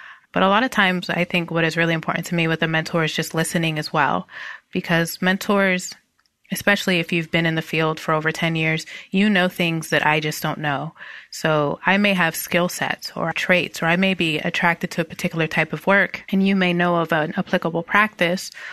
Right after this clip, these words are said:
or you may know of a way to train me or a resource for me to get better in this particular skill.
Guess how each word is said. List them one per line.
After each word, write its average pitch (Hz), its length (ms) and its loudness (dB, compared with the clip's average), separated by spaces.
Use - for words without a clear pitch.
or 170 80 4
you 175 180 4
may 180 160 4
know 170 220 0
of 156 160 -2
a 165 200 0
way 175 160 4
to 165 100 2
train 185 400 0
me 160 240 -4
or 175 220 0
a 165 60 0
resource 180 560 0
for 160 160 -2
me 160 160 -4
to 175 60 -8
get - 220 -4
better 180 240 4
in 160 120 -2
this 185 140 -6
particular 180 520 -4
skill. - 380 -6